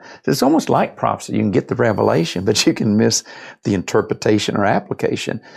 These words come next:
I think that's also true about hearing, feeling the heart of God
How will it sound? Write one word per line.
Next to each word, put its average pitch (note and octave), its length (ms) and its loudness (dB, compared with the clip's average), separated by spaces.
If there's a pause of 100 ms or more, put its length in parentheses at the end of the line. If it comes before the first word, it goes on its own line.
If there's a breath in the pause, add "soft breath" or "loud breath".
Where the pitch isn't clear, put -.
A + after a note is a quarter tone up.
(140 loud breath)
I F3 140 2
think C4+ 260 0
that's A2 240 -2
also A2+ 300 -2
true A#2+ 480 2
about A2+ 440 0 (300 loud breath)
hearing, B2 560 2
feeling C3+ 340 4
the A2+ 60 0
heart A2+ 280 0
of G2+ 120 0
God A2 380 2